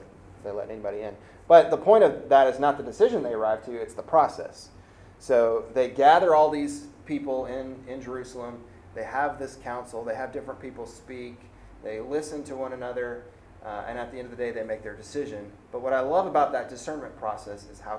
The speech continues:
communal it is. It's not just Peter standing up and saying, "This, this is what we're gonna do." Um, he, he does stand up and, and speaks, but he's listening to everybody, and they, they build a consensus. They're able to discern what,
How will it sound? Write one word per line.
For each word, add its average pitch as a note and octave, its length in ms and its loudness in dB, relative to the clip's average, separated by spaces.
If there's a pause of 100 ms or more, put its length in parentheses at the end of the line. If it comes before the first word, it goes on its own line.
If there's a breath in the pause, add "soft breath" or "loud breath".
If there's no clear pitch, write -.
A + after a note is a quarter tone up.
(120)
communal G#2 380 -16
it - 200 -16
is. - 160 -20 (420 loud breath)
It's - 160 -18
not B2+ 320 -2
just B2+ 300 -6
Peter C3 260 -10
standing A#2+ 380 -10
up A#2 140 -12
and A2+ 100 -16
saying, A2 240 -8
"This, D3 160 -8
this C#3+ 240 -10
is B2 80 -14
what C3+ 180 -6
we're C3 80 -12
gonna B2 200 -10
do." G2 220 -14 (560 loud breath)
Um, G2 300 -10 (260)
he, B2+ 100 -14
he A#2 140 -16
does C3+ 200 -2
stand C3 180 -6
up A#2 140 -8
and, A2 140 -12 (240)
and A2 200 -12 (160)
speaks, - 580 -8 (120)
but A#2+ 220 -8
he's B2 220 -16
listening C3+ 460 -10
to - 120 -14
everybody, A2+ 600 -8
and G#2+ 80 -14
they, G#2+ 140 -10 (100)
they A2 100 -10
build A#2+ 320 -10
a A2 60 -14
consensus. - 880 -18 (420 loud breath)
They're A#2 180 -6
able A#2 120 -10
to A2 240 -18
discern A2+ 420 -8
what, G#2+ 160 -6